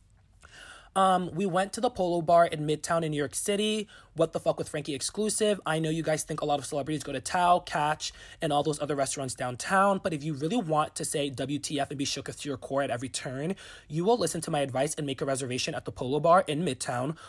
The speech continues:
on a weekday, and you will see just how many real celebrities, executives, and people of influence really go to Polo Bar and that you will bump into. They are everywhere like roaches at the Polo Bar, like, popping out of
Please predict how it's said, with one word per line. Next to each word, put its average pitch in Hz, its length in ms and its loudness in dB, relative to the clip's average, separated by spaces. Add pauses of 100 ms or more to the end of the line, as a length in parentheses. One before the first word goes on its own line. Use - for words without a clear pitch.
(200)
on 160 140 4
a 135 60 0
weekday, 214 580 4
and 170 140 -2
you 196 80 0
will 269 80 0
see 220 240 -4
just 190 260 -4
how 196 160 4
many 202 140 0
real 185 220 0
celebrities, 175 580 0 (260)
executives, 170 560 -2
and 156 140 -6
people 180 200 -8
of 165 120 -6
influence 170 560 -4 (180)
really 165 600 -2 (360)
go 151 280 4
to 151 140 -6
Polo 143 320 0
Bar 143 280 2
and 139 140 -6
that 139 80 -6
you 139 100 -4
will 143 100 2
bump 135 300 -2
into. 196 480 -2 (320)
They 160 260 2
are 202 440 6
everywhere 175 480 4
like 160 260 2
roaches 143 540 0
at 139 100 0
the 151 60 -4
Polo 143 280 0
Bar, 120 200 0
like, 127 180 -6
popping 180 300 4
out 165 160 2
of 151 100 -4